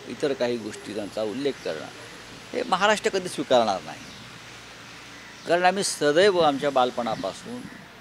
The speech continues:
अनेक पिढ्या सावरकरांपासून प्रेरणा घेत आम्ही लढाईला उतरलेलो आहोत. काल माननीय उद्धवजींनी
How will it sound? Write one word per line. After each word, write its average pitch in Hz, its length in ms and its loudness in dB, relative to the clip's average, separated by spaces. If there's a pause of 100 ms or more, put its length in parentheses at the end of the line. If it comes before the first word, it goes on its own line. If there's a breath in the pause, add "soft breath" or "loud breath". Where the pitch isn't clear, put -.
(340)
अनेक 180 340 4
पिढ्या 104 260 0 (1080)
सावरकरांपासून 156 1040 8
प्रेरणा 147 440 4
घेत 147 400 2
आम्ही 147 340 4 (680)
लढाईला 131 380 8
उतरलेलो 92 460 0
आहोत. 80 160 -8 (1300)
काल 151 180 12
माननीय 143 400 4
उद्धवजींनी 143 800 0